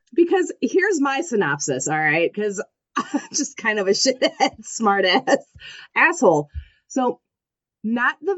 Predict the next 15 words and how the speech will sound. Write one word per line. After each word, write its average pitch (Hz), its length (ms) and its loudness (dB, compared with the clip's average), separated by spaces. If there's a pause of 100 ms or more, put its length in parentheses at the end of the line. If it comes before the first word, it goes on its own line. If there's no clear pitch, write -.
vampire 302 720 0
one 175 340 0
with 180 160 -2
the 196 80 2
woman 196 400 0
from 196 220 -6
the 190 100 0
show 180 480 0
that 170 200 -4
had 185 200 -2
the 180 80 -4
lady 175 380 0
with 165 160 -6
the 175 80 -2
dragons, 156 760 -4